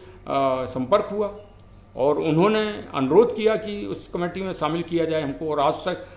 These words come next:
आज की तारीख तक नहीं किया गया। अगर यही हाल रहा तो भविष्य भी खराब हो जाएगा। और इसी का कारण ये है, वो ढाई सौ गांव की रिश्तेदारियां पूरे बाराबंकी में, सुल्तानपुर में, अमेठी में और, अ, आसपास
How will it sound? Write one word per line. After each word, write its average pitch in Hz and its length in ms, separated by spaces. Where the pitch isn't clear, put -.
आज 151 200
की 214 120
तारीख 190 320
तक 202 160
नहीं 214 160
किया 208 220
गया। 233 280
अगर 185 260
यही 180 280
हाल 190 200
रहा 208 220
तो 269 140
भविष्य 226 400
भी 247 80
खराब 165 280
हो 131 100
जाएगा। 107 320
और 170 140
इसी 190 360
का 208 340
कारण 185 440
ये 180 220
है, 254 240
वो 180 120
ढाई 135 340
सौ 214 180
गांव 175 300
की 208 160
रिश्तेदारियां 185 880
पूरे 190 220
बाराबंकी 170 640
में, 170 320
सुल्तानपुर 175 680
में, 175 200
अमेठी 165 540
में 185 300
और, 170 560
अ, 170 520
आसपास 175 680